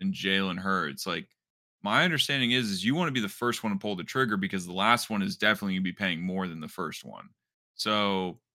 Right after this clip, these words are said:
I mean, I really think he's worth the money, but also I think it's smart because if you wanna lock him down, like, you're seeing what happens with Lamar Jackson, like, having a quarterback that's not happy and not feeling valued and things like that. If you wanna lock him down,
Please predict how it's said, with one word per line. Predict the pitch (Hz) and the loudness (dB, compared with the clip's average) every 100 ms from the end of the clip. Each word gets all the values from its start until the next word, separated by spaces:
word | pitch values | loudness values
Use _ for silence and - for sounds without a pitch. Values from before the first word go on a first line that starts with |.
| _ _ _ _ _ _ _ _ _ _ | _ _ _ _ _ _ _ _ _ _
I | 117 | 0
mean, | 113 101 90 65 _ _ - | 2 4 0 -4 _ _ 2
I | 135 | 4
really | 151 143 123 | 4 4 2
think | 127 123 101 - | 0 -2 -2 -2
he's | 110 98 | 0 0
worth | 90 92 117 - | -2 -2 -4 -4
the | |
money, | 131 135 139 143 131 _ _ - | -4 -4 -4 -6 -10 _ _ -2
but | |
also | 101 110 117 113 | 0 0 2 0
I | |
think | 107 110 | 0 -2
it's | 95 - | -2 -4
smart | - 107 98 | -2 -2 -2
because | 98 104 95 - | -2 -4 -4 -4
if | 101 - | -6 -4
you | 104 | -6
wanna | 95 101 131 | -2 -2 0
lock | 107 104 113 | 0 0 -2
him | 95 | -4
down, | 80 90 95 78 73 76 | -2 0 0 -2 -8 -8
like, | 80 95 | -8 -4
you're | 98 | -4
seeing | - 123 | -2 -2
what | 120 | 0
happens | 107 101 92 | 0 0 -4
with | 92 | -8
Lamar | 85 87 90 | -12 -8 -8
Jackson, | 92 85 90 98 - 82 | -6 -4 -4 -4 -10 -8
like, | 78 69 - _ _ - | -10 -10 -16 _ _ -4
having | 98 92 | -2 -2
a | 82 | -4
quarterback | 101 95 92 90 | -4 0 0 0
that's | 87 - 95 | -2 -6 -2
not | 90 95 | -2 0
happy | 90 92 95 90 | 0 0 -2 -4
and | 87 | -4
not | 87 - | -6 -6
feeling | 95 87 | -8 -6
valued | 85 82 85 80 | -2 -2 -2 -6
and | 76 | -10
things | 87 85 | -12 -10
like | 76 | -10
that. | 78 71 - _ _ _ _ | -6 -8 -8 _ _ _ _
If | |
you | 98 | -2
wanna | 123 160 | 0 0
lock | 156 | 0
him | 143 | 0
down, | 117 123 123 123 | 4 4 4 0